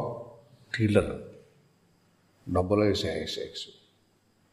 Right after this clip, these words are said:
Iku montore sapa iku ngarep? Gadahan, gadahan kula. Piro regane?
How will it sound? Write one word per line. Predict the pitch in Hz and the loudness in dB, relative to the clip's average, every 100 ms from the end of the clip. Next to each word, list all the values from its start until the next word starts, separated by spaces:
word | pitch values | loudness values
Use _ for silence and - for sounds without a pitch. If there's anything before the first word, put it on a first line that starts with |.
| _ _ _ _ _ _ _ _ _ _ _ _ _ - - _ _ _ _ _ | _ _ _ _ _ _ _ _ _ _ _ _ _ -18 -18 _ _ _ _ _
Iku | - 82 90 127 220 | -6 -4 -2 2 4
montore | 175 165 165 | 4 4 4
sapa | 156 151 98 | 4 0 -2
iku | 80 - | -4 -8
ngarep? | 95 90 87 - _ _ _ _ _ _ _ _ _ _ _ _ _ _ _ _ _ - | -8 -8 -10 -14 _ _ _ _ _ _ _ _ _ _ _ _ _ _ _ _ _ -10
Gadahan, | 85 - 92 92 95 95 - - - _ _ _ _ _ _ _ _ _ _ _ | -8 2 6 6 4 -2 -8 -18 -20 _ _ _ _ _ _ _ _ _ _ _
gadahan | - 82 104 107 | -6 -2 4 4
kula. | 117 120 120 101 - - - - _ _ _ 151 | 4 4 6 4 2 -8 -14 -20 _ _ _ 2
Piro | 175 151 123 | 4 4 2
regane? | - 104 90 | 0 0 0